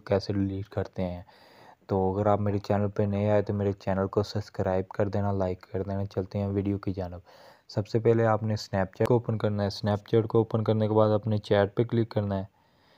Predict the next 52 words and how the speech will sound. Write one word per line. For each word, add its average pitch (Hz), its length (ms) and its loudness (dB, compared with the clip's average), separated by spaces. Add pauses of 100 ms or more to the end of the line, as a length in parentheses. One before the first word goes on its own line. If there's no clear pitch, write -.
(200)
चैट 113 280 0
पे 120 100 2
क्लिक 117 220 0
करने 113 260 0
के 110 60 -2
बाद 110 180 4
ये 110 120 4
चेक 107 240 0
कर 104 160 0
सकते 107 300 -6
हैं 107 180 -2
कि 107 340 2
मेरे 110 220 -4
फ्रेंड 104 300 -2
शो - 160 -2
हो 104 160 2
रहे 104 120 -2
हैं। 104 100 -2
तो 104 120 -4
उस-, - 140 -4
उसके 113 220 -6
बाद 117 220 2
हम 117 180 0
Snapchat 110 640 2
के 120 100 0
फ्रेंड 110 300 -2
को 113 140 -2 (140)
एक-एक 117 420 0
करके 120 300 2
डिलीट 113 400 2
करते 110 300 -2
हैं 110 60 2
और 107 80 0
फिर 110 140 -2 (200)
all 98 240 6
delete 101 280 -2
करते - 380 -6
हैं। - 140 -8 (520)
तो 104 120 -2
जैसे 101 380 0
ये 104 360 2
है, 104 320 2 (460)
इसे 113 280 -2
क्लिक 110 300 -2
करते 110 260 2
हैं, 101 120 -4
इस - 160 -8
पे 110 140 -2
क्लिक 113 260 0
करने 107 240 -2
के 107 80 -2
बाद 104 300 2